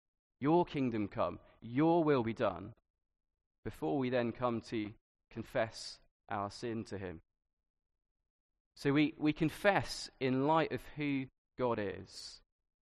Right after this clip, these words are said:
and that helps us, I think, to see our sin more clearly and confess, uh, more truly, openly, uh, and deeply, uh, to him. But the second half of that is that we also confess in light of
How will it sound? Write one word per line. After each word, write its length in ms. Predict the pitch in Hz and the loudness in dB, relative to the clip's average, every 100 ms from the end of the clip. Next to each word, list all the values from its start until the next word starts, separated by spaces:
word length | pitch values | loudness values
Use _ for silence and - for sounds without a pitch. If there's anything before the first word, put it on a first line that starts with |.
| _ | _
and 100 | 123 | -2
that 120 | 127 78 | 0 0
helps 380 | 151 147 - | 0 -2 0
us, 160 | 131 - | -2 -2
I 60 | 113 | -2
think, 240 | 123 110 | -2 -4
to 80 | - | -6
see 280 | - 156 135 | -6 0 4
our 220 | 113 113 | 6 4
sin 420 | - 135 123 117 - _ - | -2 0 0 -2 -6 _ -2
more 180 | 127 | 0
clearly 480 | 123 151 165 95 92 | 0 0 0 -2 -6
and 260 | - 113 107 | -2 -2 -2
confess, 640 | 113 - 147 123 - - - - - | -8 0 2 2 -2 -12 -16 -20 -2
uh, 200 | 113 113 | 2 4
more 220 | 104 120 | 4 0
truly, 580 | 117 - 151 143 147 151 - _ _ _ _ - | -2 -2 -2 0 -2 -4 -10 _ _ _ _ 2
openly, 680 | 139 - 135 127 117 120 - _ _ _ - | 2 2 -2 0 0 -2 -8 _ _ _ -4
uh, 80 | - | -2
and 220 | 113 110 | 0 0
deeply, 520 | 147 160 - 113 92 - _ _ | -2 -4 -4 -4 -4 -8 _ _
uh, 180 | 107 107 101 | -4 -4 -4
to 100 | 113 | -6
him. 300 | 107 92 82 _ _ _ _ _ _ _ _ _ _ _ _ _ _ _ _ _ _ _ _ - | -4 -6 -6 _ _ _ _ _ _ _ _ _ _ _ _ _ _ _ _ _ _ _ _ -10
But 100 | 135 | -8
the 60 | 139 | -2
second 300 | - 165 147 | 2 4 6
half 220 | 156 170 | 8 8
of 60 | 143 | 10
that 160 | 123 | 8
is 80 | 113 | 8
that 120 | 127 | 2
we 140 | 139 147 | 4 6
also 400 | 175 - 139 117 - - - | 6 6 4 2 -4 -20 -6
confess 520 | 127 - 143 117 - | -4 4 6 6 2
in 180 | 127 123 | 0 6
light 240 | 123 117 | 6 4
of 120 | 113 | -2